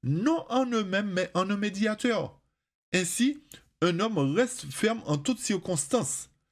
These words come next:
L'homme doit s'avancer, les genoux pliés, en qualité de sujet de la grâce,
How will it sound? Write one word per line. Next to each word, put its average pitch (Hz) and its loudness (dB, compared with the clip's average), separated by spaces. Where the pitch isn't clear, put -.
L'homme 156 4
doit 127 2
s'avancer, 185 0
les 139 4
genoux 147 0
pliés, 226 2
en 143 4
qualité 190 -2
de 156 2
sujet 143 0
de 139 0
la 113 0
grâce, 131 -4